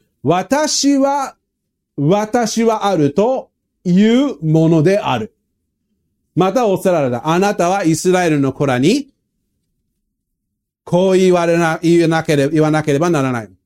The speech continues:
私はあるという方が、私をあなた方のところに使わされた」と。「私はある」って不思議な名前ですね。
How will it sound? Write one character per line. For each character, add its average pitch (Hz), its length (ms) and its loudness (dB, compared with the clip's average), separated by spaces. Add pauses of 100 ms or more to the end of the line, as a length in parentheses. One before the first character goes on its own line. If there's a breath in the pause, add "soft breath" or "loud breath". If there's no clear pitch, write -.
(360)
私 285 800 -2
は 277 340 -4
あ 254 140 0
る 196 180 -2
と 175 140 -2
い 151 120 2 (100)
う 135 100 -2
方 131 380 -6
が、 135 400 -4 (680)
私 185 640 -2
を 226 300 -2
あ 165 120 -2
な 185 160 -2
た 175 120 -2
方 151 440 -2
の 131 200 -2
と 127 140 -4
こ 131 120 0
ろ 127 100 0
に 220 160 -2
使 - 280 -4
わ 127 140 -2
さ 123 180 -8
れ 101 160 -8
た」 147 200 -4
と。 107 180 -6 (1400)
「私 302 540 -4
は 247 180 -2
あ 233 80 -4
る」 156 80 -2
っ - 0 -
て - 100 -10
不 - 160 -6
思 240 180 -6
議 233 120 -6
な 220 100 -2
名 202 140 -2
前 202 200 -4
で 185 100 -6
す 214 120 -8
ね。 107 240 -8